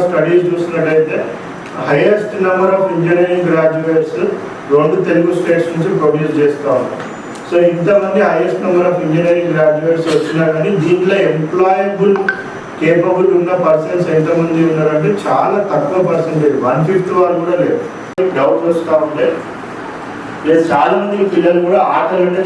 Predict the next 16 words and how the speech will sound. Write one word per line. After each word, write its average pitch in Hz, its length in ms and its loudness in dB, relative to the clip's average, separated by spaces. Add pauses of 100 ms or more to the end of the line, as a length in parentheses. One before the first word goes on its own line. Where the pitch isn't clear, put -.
చాలా 143 160 0 (100)
ఇష్టం. - 300 -6 (640)
So 120 80 -4 (180)
ఆటలు 160 360 0
అంటే 156 200 -2
కానీ 151 160 0 (100)
టీవీ 156 300 2
చూడడం 151 400 0
అన్నా 143 220 -2
కానీ 147 160 -2
ఇవన్నీ - 340 0
కూడా 170 120 4 (100)
చాలా 143 240 0
మందికి 151 320 -2
ఇష్టంగా 151 460 0
ఉంటాయి. - 260 -4